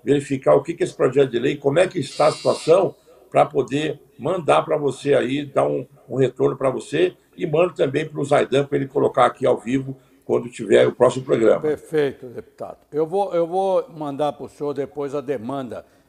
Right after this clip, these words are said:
Speaker 2: Ele tá, ele está sobre licenciamento ambiental aí. O senhor tem um bom contato com o Marcos Penido aí.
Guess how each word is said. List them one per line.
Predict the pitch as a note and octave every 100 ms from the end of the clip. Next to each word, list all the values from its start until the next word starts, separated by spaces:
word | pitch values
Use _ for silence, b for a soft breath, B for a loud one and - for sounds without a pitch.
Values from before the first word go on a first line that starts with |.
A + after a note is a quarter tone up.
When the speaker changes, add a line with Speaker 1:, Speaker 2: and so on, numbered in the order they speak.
| b
Speaker 2:
Ele | D#3+ D#3+ E3 D#3
tá, | - F3+ D#3+ D3 C#3+
ele | D3+ C3
está | - - C#3+
sobre | - D#3 C3+ D3 C3 G2+ b b b -
licenciamento | D3+ D#3+ - E3 - D3 D3 E3 D#3+ D#3+
ambiental | D3 C#3+ D3+ C3 - C#3+ C3 A#2+
aí. | A#2
O | A#2+
senhor | - D#3+
tem | - E3+
um |
bom | C#3 C3+ D3+
contato | D3 B2+ - C3+ C3+ -
com | C#3+ A#2+ G#2 b b b
o | C3
Marcos | C3 C#3 C#3+ C#3 -
Penido | - C3+ A#2+ C#3 C3 A#2
aí. | A#2 D#3 C3+